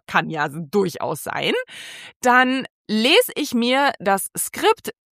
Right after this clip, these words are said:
zu diesem Thema, zu diesem Gedanken halt einfach mal durch. Und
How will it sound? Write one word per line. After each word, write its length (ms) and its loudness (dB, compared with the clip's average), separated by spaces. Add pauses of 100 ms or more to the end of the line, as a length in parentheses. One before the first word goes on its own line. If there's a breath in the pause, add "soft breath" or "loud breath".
(140)
zu 240 2
diesem 320 2
Thema, 420 2
zu 260 -6
diesem 280 0
Gedanken 680 0
halt 280 -4
einfach 320 -4
mal 180 0
durch. 380 -2
Und 180 -8